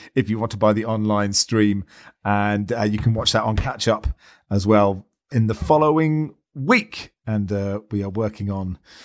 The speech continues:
some ideas for the live show, which, if they come off, will be great. Um, uh, let's do Group C, uh, which was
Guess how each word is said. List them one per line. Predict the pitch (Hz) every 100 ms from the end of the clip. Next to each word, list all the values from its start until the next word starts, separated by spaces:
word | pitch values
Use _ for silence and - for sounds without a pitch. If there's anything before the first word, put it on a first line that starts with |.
| - - - _
some | - 156 139
ideas | 131 123 123 113 - -
for | - 90
the | 104
live | 101 98
show, | - 92
which, | 95 - - _
if | - -
they | 147
come | - 127 107
off, | 98 - - - -
will | 104 107 101
be | 101
great. | 85 87 76 - - - _ _
Um, | 95 98 95 98 98 104
uh, | 120 131
let's | 143
do | 160
Group | 156 165 127
C, | 185 180 185 165
uh, | 127 131 127 127 127
which | 131 135 - -
was | 147 139 -